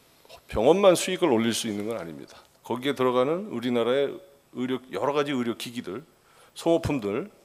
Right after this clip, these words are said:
의료 서비스뿐만 아니라 그다음에 이런 원격 진료에 필요한 여러 가지 앱이라든지 솔루션이라든지 웨어러블이라든지 이런 것들이 다 진출할 수 있습니다. 거기 우리나라 의사들 가서 일을 하고 있기 때문에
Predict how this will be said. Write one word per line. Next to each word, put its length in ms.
의료 180
서비스뿐만 680
아니라 400
그다음에 340
이런 200
원격 480
진료에 360
필요한 400
여러 200
가지 260
앱이라든지 880
솔루션이라든지 1160
웨어러블이라든지 1120
이런 220
것들이 360
다 200
진출할 360
수 100
있습니다. 380
거기 180
우리나라 340
의사들 460
가서 220
일을 260
하고 200
있기 200
때문에 460